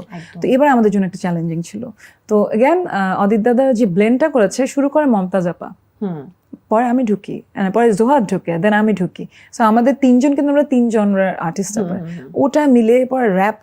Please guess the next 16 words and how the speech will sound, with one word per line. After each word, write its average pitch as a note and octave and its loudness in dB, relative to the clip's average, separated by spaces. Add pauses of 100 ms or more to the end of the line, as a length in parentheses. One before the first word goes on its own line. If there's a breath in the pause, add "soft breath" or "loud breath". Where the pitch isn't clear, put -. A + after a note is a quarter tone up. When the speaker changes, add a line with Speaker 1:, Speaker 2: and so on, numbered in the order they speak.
Speaker 2:
ঢুকে, G#3 -2
ঢুকে G3+ -2
তারপরে G#3 -2
যখন B3+ -2
প্রেজেন্টেশনটা G3+ 0
আসলো, E3+ -4
এত F3 -6
সুন্দর A3 -4
করে, G#3+ -2 (360 loud breath)
আহ, F#3 -2
ভিডিওটা F#3+ 2
আসলো, F#3+ -6 (260 soft breath)
সবাই A#3 2
যেভাবে A#3+ 2
রিসিভ F#3+ 0 (100)
করলো, G#3 2